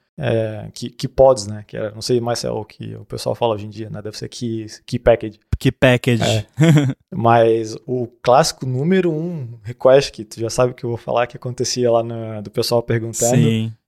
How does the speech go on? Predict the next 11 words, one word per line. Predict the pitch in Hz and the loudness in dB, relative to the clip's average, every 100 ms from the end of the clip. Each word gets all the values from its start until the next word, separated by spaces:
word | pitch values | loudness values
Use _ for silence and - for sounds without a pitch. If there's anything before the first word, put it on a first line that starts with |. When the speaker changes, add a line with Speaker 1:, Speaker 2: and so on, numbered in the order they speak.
| _ - | _ 2
Speaker 1:
era | 120 120 120 120 120 | 4 6 2 0 -2
que | - | 0
library | 147 147 143 156 160 | 2 6 4 4 2
eu | 147 | 2
uso | 139 147 156 | 0 -2 -4
pra | - | 0
ler | 147 139 | 2 2
Q | 143 | 2
R | 139 | -2
Code, | 147 123 113 95 - _ | -2 -2 -4 -6 -16 _
né? | - 110 | -10 -10